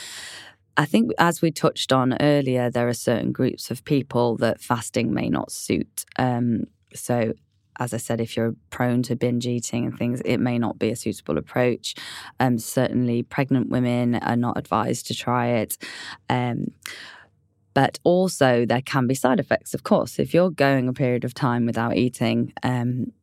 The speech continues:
f-, for a long period of time, then you're probably going to feel, um, a bit lightheaded, um, experience more hunger,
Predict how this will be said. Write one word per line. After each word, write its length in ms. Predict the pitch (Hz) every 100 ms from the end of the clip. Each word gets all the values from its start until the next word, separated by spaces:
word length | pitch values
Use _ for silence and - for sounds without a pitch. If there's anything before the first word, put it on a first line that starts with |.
| _ _ _ 110
f-, 200 | - -
for 180 | - 127
a 40 |
long 240 | 127 160 139
period 200 | 117 95
of 120 | 117
time, 400 | 131 123 120 117
then 160 | 120
you're 100 | 123
probably 300 | 117 131 127
going 280 | 120 120 120
to 80 | 117
feel, 600 | - 123 123 117 117 - -
um, 280 | 120 120 -
a 60 | -
bit 180 | 120 - -
lightheaded, 720 | 123 - 196 190 196 190 -
um, 260 | - 123 123
experience 720 | - - - 123 120 - -
more 380 | 127 123 117 117
hunger, 640 | - 143 143 135 131 131